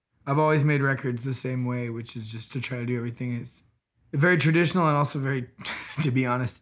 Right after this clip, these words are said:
cheap. Get good people and do it as much live as you can.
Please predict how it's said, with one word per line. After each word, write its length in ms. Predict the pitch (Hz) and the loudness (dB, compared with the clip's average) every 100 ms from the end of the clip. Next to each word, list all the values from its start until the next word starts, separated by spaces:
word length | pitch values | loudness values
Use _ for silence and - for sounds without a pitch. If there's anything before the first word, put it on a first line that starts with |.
| _ | _
cheap. 300 | - 185 - _ _ _ _ | -2 0 -2 _ _ _ _
Get 180 | 165 185 | 2 4
good 200 | 175 185 | 4 4
people 360 | 143 185 185 208 | 4 4 6 4
and 120 | 165 | 6
do 140 | 160 165 | 4 4
it 80 | |
as 100 | 160 | 4
much 240 | 147 156 131 | 2 2 2
live 380 | 131 135 139 135 | 2 4 2 0
as 120 | 127 | 0
you 100 | 120 | -2
can. 380 | - 135 127 | -2 -2 -2